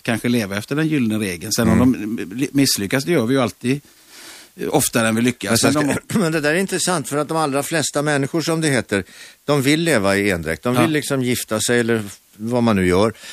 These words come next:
Speaker 2: Skaffa barn, ha det trevligt,
Speaker 1: Mm.
Speaker 2: träffa sina kusiner
Speaker 1: Ja.
Speaker 2: och till sina vänner och grannar och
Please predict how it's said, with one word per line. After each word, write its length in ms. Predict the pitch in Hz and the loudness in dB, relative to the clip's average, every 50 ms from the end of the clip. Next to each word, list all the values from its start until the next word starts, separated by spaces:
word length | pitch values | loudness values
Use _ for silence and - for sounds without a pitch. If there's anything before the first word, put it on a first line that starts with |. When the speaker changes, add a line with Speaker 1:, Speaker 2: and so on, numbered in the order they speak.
| - - - _ - - | -18 -20 -20 _ -8 -4
Speaker 2:
Skaffa 260 | - 131 - - 147 | -2 -2 0 0 0
barn, 420 | 117 85 80 82 98 120 127 131 131 | 0 0 0 0 2 2 2 2 2
ha 100 | 139 139 | 2 2
det 100 | 131 123 | 2 0
trevligt, 380 | - 123 139 143 120 92 92 107 | 0 0 2 2 2 2 2 2
Speaker 1:
Mm. 80 | 113 131 | 2 2
Speaker 2:
träffa 240 | 139 123 - 135 | 2 0 0 -2
sina 300 | 120 - 135 131 131 127 | -2 -2 -2 0 -2 -2
kusiner 680 | - - 135 - - 98 87 - 160 135 120 120 123 123 | -2 -2 -2 -2 0 0 2 2 2 2 2 2 2 2
Speaker 1:
Ja. 160 | 123 123 123 | 2 0 0
Speaker 2:
och 280 | 120 123 123 123 110 | 0 0 -2 -2 -2
till 160 | - - 120 113 | -6 -8 -6 -4
sina 260 | - 131 120 120 117 | -2 0 0 2 2
vänner 440 | 117 131 127 113 90 87 92 101 113 | 2 2 0 0 0 0 0 0 0
och 120 | 120 117 | 0 0
grannar 500 | 123 131 131 120 92 82 82 90 101 113 | 0 0 0 0 0 -2 0 0 2 2
och 180 | 120 117 101 | 2 2 0